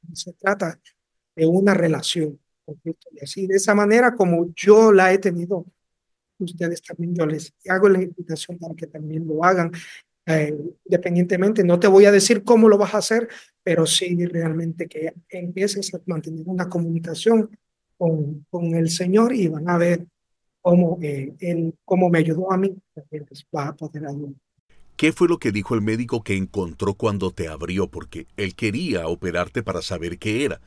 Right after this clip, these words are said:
Speaker 2: ¿Qué era lo que tenías?
Speaker 1: Pues realmente a estas alturas no lo sé. Él, ni siquiera el médico sabe lo que me causó esa inflamación. Él, él lo que hizo fue que me,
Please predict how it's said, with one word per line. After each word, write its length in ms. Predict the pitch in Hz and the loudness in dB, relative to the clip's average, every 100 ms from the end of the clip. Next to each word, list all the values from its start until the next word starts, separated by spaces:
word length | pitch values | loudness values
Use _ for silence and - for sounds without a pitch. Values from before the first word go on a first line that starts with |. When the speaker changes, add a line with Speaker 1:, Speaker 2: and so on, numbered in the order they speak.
| - - | -20 -14
Speaker 2:
¿Qué 180 | - 123 | -6 -4
era 140 | 139 | -4
lo 160 | 135 113 | -6 -10
que 100 | 107 | -10
tenías? 560 | 92 110 110 - - - - _ _ _ - - | -8 -8 -8 -12 -18 -20 -20 _ _ _ -20 -4
Speaker 1:
Pues 120 | 185 | 2
realmente 420 | 170 170 185 220 185 | 4 6 4 4 2
a 20 | |
estas 220 | 180 190 | 2 0
alturas 580 | 202 214 233 220 - - | 2 4 4 4 0 -4
no 520 | 175 156 160 156 160 180 | -6 -4 -2 -2 0 2
lo 140 | 185 | 2
sé. 260 | 175 175 175 | 0 -2 0
Él, 240 | 185 175 180 | 2 2 4
ni 520 | 180 175 180 185 175 | 4 4 2 -2 -2
siquiera 340 | 190 180 185 | -2 2 4
el 80 | 190 | 6
médico 380 | 202 214 220 214 | 6 4 4 2
sabe 480 | - 214 240 233 202 - - - | 4 4 6 6 4 0 -6 2
lo 140 | 185 | 2
que 140 | 180 | 2
me 160 | 175 165 | 2 4
causó 640 | 170 156 151 - 185 190 185 - | 4 4 4 4 4 4 0 -4
esa 220 | 185 165 | 0 4
inflamación. 720 | 196 202 196 185 - 226 247 226 | 4 6 6 4 6 6 6 6
Él, 260 | 175 180 190 | 6 4 4
él 340 | 185 190 202 | 2 4 4
lo 140 | 208 202 | 2 0
que 120 | 190 | 0
hizo 200 | 180 208 | 0 0
fue 120 | 214 | 0
que 140 | 214 | 2
me, 180 | 196 190 | 2 2